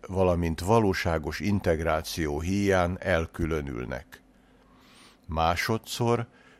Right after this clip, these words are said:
megvan az ellentétes irányú veszély is, a kulturális nivellálódásnak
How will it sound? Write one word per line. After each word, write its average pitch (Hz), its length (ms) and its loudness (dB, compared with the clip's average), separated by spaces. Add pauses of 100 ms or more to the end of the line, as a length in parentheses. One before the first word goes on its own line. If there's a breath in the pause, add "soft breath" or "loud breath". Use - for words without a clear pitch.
megvan 95 720 4
az 90 140 -2
ellentétes 90 840 2
irányú 82 480 2
veszély 85 560 -2
is, - 320 -6 (280 loud breath)
a 92 120 -8
kulturális 90 920 2
nivellálódásnak 82 1600 2